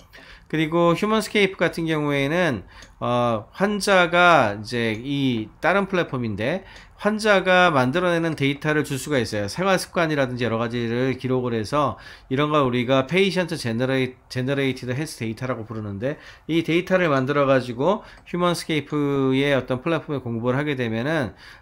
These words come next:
어, 이 데이터를 또 분석을 하고 인사이트를 얻어 가지고 뭐 예를 들어 생활 습관을 바꾸라든지 뭘 먹으라든지 이런 얘기를 할 수도 있지 않겠습니까?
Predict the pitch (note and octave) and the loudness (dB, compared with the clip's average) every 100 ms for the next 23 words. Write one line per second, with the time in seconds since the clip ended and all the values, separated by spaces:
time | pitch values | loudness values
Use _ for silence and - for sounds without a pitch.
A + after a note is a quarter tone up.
0 | - D#3+ G#3 F#3 F#3+ F#3+ F#3+ F3 E3 D#3+ | -4 0 2 4 4 4 2 2 -2 0
1 | D3 E3+ E3 E3 D#3 D3 C#3+ D3 D3 D3 | 2 2 2 2 2 0 0 0 2 2
2 | C#3 C#3 F#3 E3 - D3 A#2+ C#3+ D3 C#3 | 0 0 0 0 0 0 0 0 2 0
3 | B2 B2+ C#3 C#3 C#3 B2+ A#2 A#2 - C3+ | -2 -10 -4 -2 -2 -2 -2 -4 -4 -2
4 | D3 C3+ C3+ F#3+ G3 F#3 - D#3 C#3+ A#2+ | -2 -2 -2 0 2 0 -2 -4 -2 -4
5 | - C#3+ C3+ B2+ A#2+ A2+ A2 B2+ A2 G#2 | -6 -2 -2 -2 -6 -4 -2 -2 -2 -4
6 | C3 C3+ B2 A#2 A#2 A#2 C#3 B2+ C3 C3+ | -2 -2 -2 -6 -4 -2 -2 -4 -4 -6
7 | - A#2 - - C3 G#2 G2+ - F#2 - | -6 -10 -10 -14 -10 -8 -10 -10 -10 -4
8 | F#3 | -4